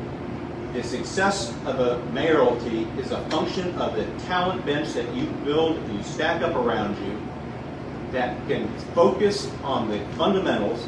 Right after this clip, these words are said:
of running a city, getting ahead of the broken elements of it, so we can build off of that and go on to some of the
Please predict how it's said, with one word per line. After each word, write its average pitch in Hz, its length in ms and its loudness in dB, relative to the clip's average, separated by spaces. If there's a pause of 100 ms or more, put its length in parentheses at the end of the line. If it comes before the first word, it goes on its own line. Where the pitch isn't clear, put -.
of - 280 -4
running 196 280 2
a 202 60 0
city, - 460 -2 (1000)
getting 156 280 4
ahead 156 240 2
of - 120 0
the - 100 -2 (280)
broken 214 340 6
elements 101 460 -2
of - 140 -2
it, 123 140 -2 (380)
so 135 100 0
we 127 140 0
can 107 220 -2
build 170 220 4
off 131 220 4
of 107 80 -4
that 117 220 0
and 120 160 -6
go 123 120 0
on 120 200 0
to 110 140 -2
some 120 240 -2
of 104 100 -2
the 101 140 -2